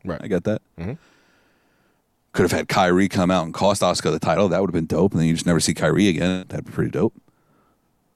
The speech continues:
Speaker 2: I don't know. It sh-, it was weird.
Speaker 1: Mm-hmm.
Speaker 2: It wa-, I loved it. It was a great match, but until that ending. Uh, this is the match, uh, What's-Her-Face had a, uh, Eddie Guerrero moment, didn't she? Almost?
Speaker 1: Uh, almost, yeah.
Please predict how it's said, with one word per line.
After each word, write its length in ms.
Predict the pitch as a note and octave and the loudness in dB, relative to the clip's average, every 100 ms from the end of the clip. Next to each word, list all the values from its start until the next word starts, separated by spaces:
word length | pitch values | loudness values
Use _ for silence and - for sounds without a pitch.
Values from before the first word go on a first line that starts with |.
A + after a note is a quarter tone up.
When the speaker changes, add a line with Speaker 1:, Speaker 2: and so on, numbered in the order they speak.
| _ _ _ _ _ _ _ - | _ _ _ _ _ _ _ 0
Speaker 2:
I 80 | G#2 | 2
don't 100 | B2 | 4
know. 200 | A#2+ - - - | 2 0 -12 -6
It 80 | - | -4
sh-, 120 | - - | -2 2
it 80 | |
was 180 | F#2+ E2 | 2 2
weird. 340 | - D2+ D#2+ - - | -2 -2 -4 -8 -8
Speaker 1:
Mm-hmm. 180 | G2 G2 - | -6 -4 0
Speaker 2:
It 60 | |
wa-, 80 | A2 - | 0 2
I 100 | F#2 | 0
loved 300 | G2+ F#2+ E2+ | 2 2 0
it. 80 | - | 2
It 40 | A2 | 2
was 120 | A2+ | 2
a 40 | |
great 280 | G#2+ A2 A2 | 0 0 0
match, 380 | G#2 E2+ - - | 0 -2 -6 -2
but 100 | F2+ | -2
until 200 | F2+ F2 | 0 0
that 160 | F2 E2 | 0 -2
ending. 260 | D#2+ E2 _ _ _ _ _ - | -6 -12 _ _ _ _ _ -2
Uh, 160 | F#2 - | -2 0
this 180 | - F3 | 2 2
is 60 | |
the 100 | F3+ | 4
match, 260 | D#3 E3 C#3+ | 2 2 4
uh, 320 | D3 C#3 C3+ - _ - | 6 6 4 0 _ -8
What's-Her-Face 480 | B2 D3+ D#3+ C#3+ A#2+ | 0 2 4 2 4
had 140 | B2 | 4
a, 280 | A2+ G2+ F#2 _ _ _ _ - - | 4 4 2 _ _ _ _ -16 -2
uh, 320 | F2+ F2 F2 F2 _ _ _ _ - | 2 4 2 -2 _ _ _ _ 0
Eddie 140 | A#2 | 2
Guerrero 260 | A2 C3+ A2 | 4 4 4
moment, 280 | F2 D#2+ - | 2 0 0
didn't 140 | G2 | 0
she? 240 | - C#3 - | 2 2 2
Almost? 360 | - C#3+ D#3 - _ _ _ _ _ _ _ _ _ _ _ - | 2 4 2 -2 _ _ _ _ _ _ _ _ _ _ _ -6
Speaker 1:
Uh, 400 | A#2 F#2 F2 E2 - - _ _ - | 0 2 2 -2 -6 -16 _ _ 2
almost, 280 | F#3 F2+ | 2 2
yeah. 80 | C3+ | 0